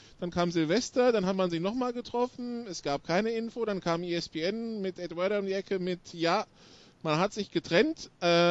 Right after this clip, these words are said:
aber irgendwie dann doch nicht. Am Freitag, äh, hieß es, Marvin Lewis ist zum Vorstellungsgespräch da. Am Samstag Mike McCarthy, aber irgendwie ansonsten nichts Neues. Man stellt sich auch ein bisschen skurril vor, wenn Jason Garrett dann noch sitzt und quasi dem neu-, den potenziellen Neuen schon gezeigt ist, wie das Büro so aussieht.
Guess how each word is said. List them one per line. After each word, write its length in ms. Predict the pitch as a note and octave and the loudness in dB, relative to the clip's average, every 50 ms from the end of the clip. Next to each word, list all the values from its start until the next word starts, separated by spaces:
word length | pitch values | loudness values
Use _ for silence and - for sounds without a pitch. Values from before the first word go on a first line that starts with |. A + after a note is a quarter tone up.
| F#3 - | 4 2
aber 420 | F3+ E3+ F3 F3+ F3 F3 F3 F3 | 0 0 2 4 4 4 2 2
irgendwie 540 | F#3 F#3+ G3 G3+ F3+ F3+ F3 F3 F3 E3+ E3 | 0 -4 -4 -4 -6 -6 -4 -2 0 0 0
dann 180 | E3 D#3+ D#3 D#3 | 0 0 -2 0
doch 160 | E3+ G3 A3 | -2 -2 -2
nicht. 340 | C4 B3 C#4 D4+ C#4 - - | -2 -4 -4 -4 -6 -6 -6
Am 120 | F3+ E3 | -6 -6
Freitag, 560 | - - - F3 F#3+ G#3+ - A#3 A#3 A#3 A3+ - - - _ _ _ _ _ _ _ _ _ - - | -6 -4 -2 -2 0 0 0 0 -2 -2 -4 -6 -10 -20 _ _ _ _ _ _ _ _ _ -10 -6
äh, 300 | F3+ F3+ F3+ F3 F3+ F3+ | -4 -2 -2 -2 -2 -4
hieß 380 | F#3 C#3+ D#3+ G3 G#3 - - G3+ | -6 -8 -8 -8 -8 -6 -2 0
es, 260 | G3+ G3+ G3 - - | 0 0 0 -2 -2
Marvin 400 | D3 D#3 D#3 D#3+ D#3 D#3+ D#3 D#3 | -2 0 0 0 0 0 0 0
Lewis 300 | D#3+ G#3+ B3+ C4 A#3+ - | 0 0 -2 -4 -6 -8
ist 160 | A3+ - - | -10 -8 -6
zum 120 | G#3 F#3+ | -6 -6
Vorstellungsgespräch 960 | - - G3+ A3 B3 - - A3+ A3+ G#3+ - - G#3 - - - A3+ A#3 - - | -4 -4 -4 -4 -4 -4 -4 -6 -6 -6 -8 -12 -16 -14 -10 -10 -10 -10 -8 -2
da. 240 | - G#3+ G#3+ A3 A3+ - - - - - - - _ - | 0 0 2 0 -2 -6 -12 -20 -20 -20 -20 -20 _ -6
Am 160 | - D#3+ D#3+ D#3 | -4 -4 -2 0
Samstag 480 | D#3+ E3 F#3 G#3+ - - G#3 G3+ - | 0 0 0 0 0 -2 -2 -2 -2
Mike 300 | F3 D#3+ D#3 E3+ E3+ - | -2 -2 -2 -2 -2 -2
McCarthy, 680 | D#3+ D#3+ D3+ - - D#3 E3 F#3 G3+ G#3+ A#3+ C4+ C4+ A#3 | -4 -6 -6 -2 -2 0 2 2 0 0 -2 -4 -2 -2
aber 220 | G3+ F#3+ F#3 F3+ | 0 2 0 0
irgendwie 340 | F3+ F#3 F#3+ F#3 G3 G3 F3+ | 0 -2 -4 -4 -4 -4 -2
ansonsten 500 | E3+ E3 D#3 D#3+ E3+ G3+ A3+ - G#3 F#3 | -2 -2 -2 -2 -2 -4 -4 -4 -4 -4
nichts 240 | F3+ E3 - - - | -4 -4 -6 -6 -4
Neues. 320 | D#3+ E3 F#3 A3 C4+ - | 0 0 0 0 0 -4
Man 120 | G#3 F#3 D#3+ | -6 -8 -6
stellt 220 | - F3+ F#3 - | -4 -4 -4 -4
sich 120 | - - | -4 -6
auch 60 | F#3+ F3 | -6 -6
ein 80 | E3 | -4
bisschen 200 | D#3 E3+ E3+ F3+ | -6 -6 -8 -8
skurril 400 | - - - C#3+ B2 D3+ E3+ F#3+ | -10 -8 -10 -8 -6 -4 -6 -4
vor, 200 | - - G3 F#3+ | -4 -6 -6 -4
wenn 120 | F3+ E3 D3 | -4 -6 -6
Jason 280 | D3 D3+ D3+ D3 D3 | -4 -4 -6 -6 -4
Garrett 280 | - D3 D3+ F3 D#3 - | -4 -2 -2 -2 -2 -4
dann 100 | D#3 D3 | -4 -4
noch 140 | D3 C#3 C3 | -4 -6 -6
sitzt 260 | C3+ E3+ F#3+ - - | -6 -8 -8 -6 -8
und 260 | D3+ C#3+ C#3+ - - - | -8 -8 -8 -10 -10 -6
quasi 180 | D3 C#3+ C#3+ | -4 -4 -2
dem 180 | D3 D3 C#3+ C#3+ | -2 -4 -6 -4
neu-, 200 | C#3 D3 D3+ D#3 | -4 -4 -6 -6
den 540 | D#3 D#3 D3 C#3+ D3+ F3+ E3 E3+ D#3+ D3+ - - | -6 -6 -6 -6 -8 -10 -10 -10 -10 -10 -10 -6
potenziellen 520 | - A3+ - G#3+ G3+ - - F#3 F3 E3 | -6 -2 -2 -2 -4 -2 -2 -2 -2 -2
Neuen 220 | D#3+ D#3+ E3 E3+ | -2 -2 -2 -4
schon 160 | D#3+ - D#3 D3+ | -4 -8 -8 -8
gezeigt 320 | D#3 - - D#3+ E3 D#3+ | -8 -6 -2 -2 -2 -2
ist, 100 | E3 - | -4 -8
wie 40 | D#3 | -8
das 120 | D3 C#3 - | -10 -10 -10
Büro 320 | - - A#2+ - F3+ G3 | -10 -8 -6 -6 -6 -4
so 100 | G#3 A3 | -6 -4
aussieht. 360 | G#3 F#3+ G#3+ G#3 - C#4 C#4+ | -4 -4 -4 -4 -4 -8 -8